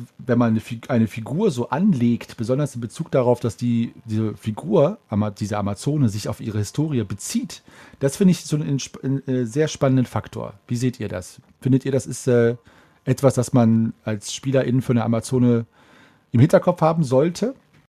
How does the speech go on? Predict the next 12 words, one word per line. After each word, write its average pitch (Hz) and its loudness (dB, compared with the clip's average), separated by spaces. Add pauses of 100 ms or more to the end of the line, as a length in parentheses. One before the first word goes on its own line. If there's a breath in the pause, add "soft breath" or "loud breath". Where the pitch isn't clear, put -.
(200)
Wieso 123 -2
sozusagen 117 -2
dieser 104 -4
Clan 123 0 (600 soft breath)
dann, 120 0
äh, 110 -4 (180)
von 110 -4
nur 131 4
Frauen 143 2 (640 loud breath)
aus - -2
diesem 143 0
Grund 117 2